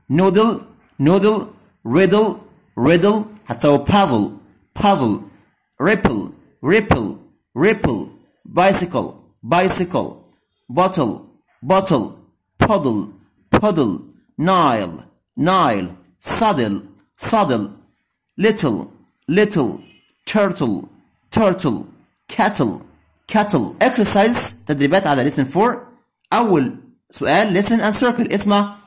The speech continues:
وضع دائرة. هنا تسمع الكلمة وعندها دائرة، مثلًا number one middle ونايل، عندك middle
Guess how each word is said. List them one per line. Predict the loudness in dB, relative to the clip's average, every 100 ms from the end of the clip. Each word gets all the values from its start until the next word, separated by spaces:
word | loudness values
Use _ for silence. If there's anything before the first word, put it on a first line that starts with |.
| -2
وضع | 2 2
دائرة. | 4 2 2
هنا | 2 2 0 -4 -20 _ -12
تسمع | -4 -2
الكلمة | 0 0 0 -2 -4 -8 -8 -6
وعندها | 0 2 2
دائرة، | 2 2
مثلًا | 0 0 0
number | 2 4 4
one | 2 -4 -20 _ 0
middle | 2 4 4
ونايل، | 4 4 4 2
عندك | 2 0
middle | 0 0 0